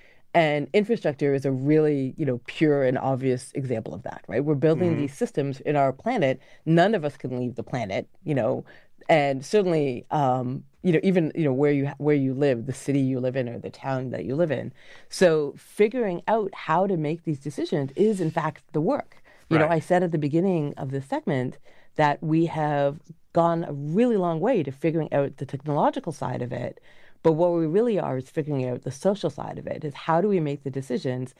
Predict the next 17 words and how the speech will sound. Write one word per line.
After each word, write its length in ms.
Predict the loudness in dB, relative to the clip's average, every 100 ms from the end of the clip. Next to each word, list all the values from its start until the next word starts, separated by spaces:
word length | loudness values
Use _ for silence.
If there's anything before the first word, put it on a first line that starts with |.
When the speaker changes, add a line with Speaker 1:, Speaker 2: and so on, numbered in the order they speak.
| -20 _ -12
Speaker 1:
How 240 | 2 2
do 100 | 4
we 100 | 0
move 260 | -2 -4 -6
forward? 560 | -2 -2 -2 -6 -10 -14 -20 -20 -20 0
But 200 | 2 2 -2
I, 120 | -8 -4
as 140 | -2 -2
I 40 |
said, 220 | 0 0
I 80 | 0
think 180 | 0 0
the 100 | 0
thing 160 | 0
that's 200 | 0 -2
really 300 | 0 0 0
changed 720 | -4 -8 -4 -2 -2 -6 -8